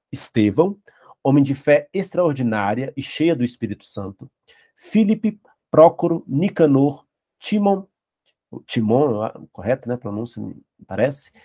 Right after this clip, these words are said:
é, Par-, é, Parmenas e Nicolau de Antioquia, um gentio que se convertera à fé judaica,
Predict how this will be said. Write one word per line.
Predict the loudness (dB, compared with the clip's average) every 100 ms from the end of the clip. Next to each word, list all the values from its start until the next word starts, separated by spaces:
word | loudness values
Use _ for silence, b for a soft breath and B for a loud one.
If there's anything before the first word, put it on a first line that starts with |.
| b b -6
é, | 0 2 4 2 -2 -8 _ _ _ _ _ 6
Par-, | 6 6 -2
é, | 0 2 2 0
Parmenas | 0 0 2 2 4 4 2 -2 -10 -12 -2
e |
Nicolau | -2 0 2 6 6 4
de | 2
Antioquia, | -4 -4 -8 -6 -4 -4 -4 _ _ b b b b b b
um | 0
gentio | 2 2 0 -4 -4 -4
que | -8
se | -8
convertera | -4 -2 -2 -4 -2 0 0
à | 0
fé | -2 -4
judaica, | -2 -2 -2 -4 -10 -20